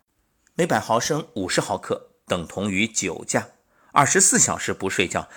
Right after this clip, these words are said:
就相当于每百毫升一百毫克，构成醉驾。你看，充足而良好的睡眠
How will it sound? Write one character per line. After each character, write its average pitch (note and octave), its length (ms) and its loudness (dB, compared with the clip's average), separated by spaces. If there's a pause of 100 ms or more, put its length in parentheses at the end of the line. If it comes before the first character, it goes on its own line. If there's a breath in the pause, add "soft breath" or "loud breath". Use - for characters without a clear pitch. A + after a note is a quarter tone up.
(140 loud breath)
就 A2+ 120 0
相 A2+ 200 2
当 G2+ 200 0
于 F2+ 160 0
每 G2 180 0
百 F2+ 160 0
毫 F#2 180 -2
升 G#2 320 -4
一 C#3+ 120 -2
百 - 160 -2
毫 F#2+ 260 -6
克， - 380 -2 (260 soft breath)
构 F#2+ 220 0
成 F2 280 -8 (120)
醉 G#2 200 -2
驾。 - 260 -8 (1120)
你 F#2 100 -10
看， - 260 -12 (560)
充 A#3 240 4
足 G#2 440 -6
而 G2+ 360 -4
良 A#2+ 400 2
好 - 300 -6
的 F2 160 -8
睡 B2 320 -2
眠 E2+ 400 -8